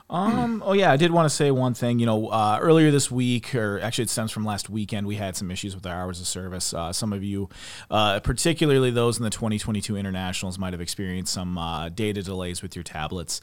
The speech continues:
We know that that created some issues with some hours of service violations that we know were not valid.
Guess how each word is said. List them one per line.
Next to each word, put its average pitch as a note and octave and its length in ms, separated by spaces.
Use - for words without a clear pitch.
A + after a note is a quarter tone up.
We B2 160
know A#2+ 180
that A2 280
that A2 140
created G#2+ 480
some G#2 180
issues F#2+ 380
with F#2+ 180
some G2 140
hours F#2 220
of F2+ 60
service F2 280
violations F2 580
that E2+ 140
we G2 120
know G2 140
were F#2+ 140
not F2 200
valid. F2+ 540